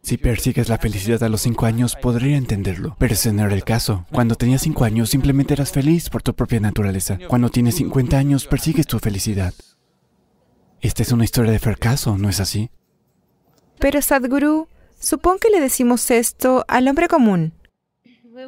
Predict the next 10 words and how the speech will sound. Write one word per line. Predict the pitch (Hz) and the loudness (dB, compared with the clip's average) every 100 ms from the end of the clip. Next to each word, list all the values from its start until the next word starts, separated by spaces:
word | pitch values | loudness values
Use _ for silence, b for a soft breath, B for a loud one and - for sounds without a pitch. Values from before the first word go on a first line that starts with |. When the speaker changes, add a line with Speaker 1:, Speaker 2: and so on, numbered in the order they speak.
| 262 | -4
Speaker 2:
que | 285 | 0
tiene | 311 330 | 0 0
una | 320 | 0
pequeña | - 233 214 196 | 2 2 2 2
casa. | 175 165 160 165 - - _ - | 0 -2 -6 -12 -18 -20 _ 0
Speaker 1:
¿Dónde | 117 127 | 2 2
conociste | - 107 98 - - | 0 0 -2 -4 -2
al | 104 | 0
hombre | 95 98 | 0 -2
común? | - 90 85 | -4 -6 -6